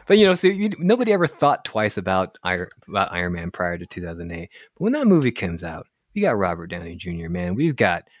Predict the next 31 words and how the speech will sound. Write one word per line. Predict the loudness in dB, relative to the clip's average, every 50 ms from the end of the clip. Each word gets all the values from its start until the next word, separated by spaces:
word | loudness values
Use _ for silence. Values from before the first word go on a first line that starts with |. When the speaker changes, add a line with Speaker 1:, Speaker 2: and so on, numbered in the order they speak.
| _ _ _
Speaker 2:
Jon | -4 -4 -2 -2 -4 -6
Favreau, | -6 -8 -8 -8 -8 -8 -6 -6 -6 -6 -6 -10 -12 _ _ _ _
we, | -12 -10 -6
as | -6 -6 -6 -6
Happy | -8 -8 -8 -8 -8
Hogan. | -6 -4 -4 -4 -2 -2
He's | -2 -2 -2
directing | -2 -6 -6 -8 -10 -12 -10 -10 -10
the | -10 -10
film, | -8 -6 -6 -4 -6 -6
too. | -4 -4 -2 -2 -4 -4 -8 -18 -6 -4
We've | -2 0
got | 2 2 4
all | 4 4 2
these | 0 -2 -6 -4
big | -2 -2 -2 0
name | 0 0 0 0 -2 -2
actors | -2 -4 -6 -6 -8 -8 -6 -6 -4
in | -4
these | -4 -4 -6 -6
supporting | -8 -8 -10 -8 -8 -6 -6 -4 -4 -4
roles. | -4 -4 -4 -4 -6 -8 -8 -12 -20 -20 -18 _ -4
We | -2 0
got | 2 0 0 -2 -2
Jeff | -2 -2 -2 -2 -4 _
Bridges, | -8 -8 -6 -4 -2 -2 -2 -2 -4 -8 -14 -18 -18 0 4
who | 6 6 8 6 4
is | 2 0
in | -2 -8 -12 -12 -2 2 6 6 6
a | 6
cave | 6 6 8 8 8 8 8 6 4 4 4 2 2 0